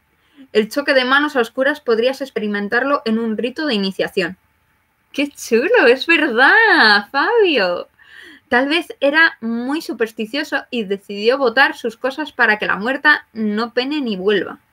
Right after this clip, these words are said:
Pues no sé, Holly, ¿eh? Creo que se está obsesionando mucho. Me da a mí que en cualquier momento, mm, va a vestir una muñeca y la va a sentar a la mesa o algo así, ¿eh?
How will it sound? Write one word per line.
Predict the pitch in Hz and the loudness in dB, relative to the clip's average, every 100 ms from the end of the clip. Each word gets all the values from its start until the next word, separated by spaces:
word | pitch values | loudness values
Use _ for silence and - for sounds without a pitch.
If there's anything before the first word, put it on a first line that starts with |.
| _ _ _ _ _ _ _ | _ _ _ _ _ _ _
Pues | - 202 196 - - - | 0 0 0 -10 -20 -8
no | 233 247 | -2 -2
sé, | 233 208 | -2 0
Holly, | 233 202 214 | 2 2 2
¿eh? | 311 - | -2 -2
Creo | 247 277 | 2 2
que | 262 | 0
se | 262 | -4
está | 233 254 | -2 -4
obsesionando | 247 240 233 208 202 196 | -2 -4 -2 -2 -2 -4
mucho. | 220 294 - 320 320 | -6 -8 -4 -2 0
Me | 240 | 0
da | 208 | 2
a | 262 | 2
mí | 294 | 0
que | 294 | -4
en | 233 | -2
cualquier | 202 202 254 | -2 -2 -2
momento, | 262 269 285 294 294 - | -2 -4 -2 2 2 0
mm, | 214 202 196 | -4 -4 0
va | 226 | 0
a | |
vestir | 254 254 247 | 0 -4 -4
una | 247 233 | 0 0
muñeca | 214 233 240 | 0 -2 0
y | |
la | 220 | 0
va | 175 | 2
a | |
sentar | 226 220 208 185 | 0 -2 0 0
a | |
la | - | 0
mesa | 190 220 - | -2 -4 -6
o | 156 | -6
algo | 160 156 | -4 -4
así, | - 196 | -2 -2
¿eh? | - | -2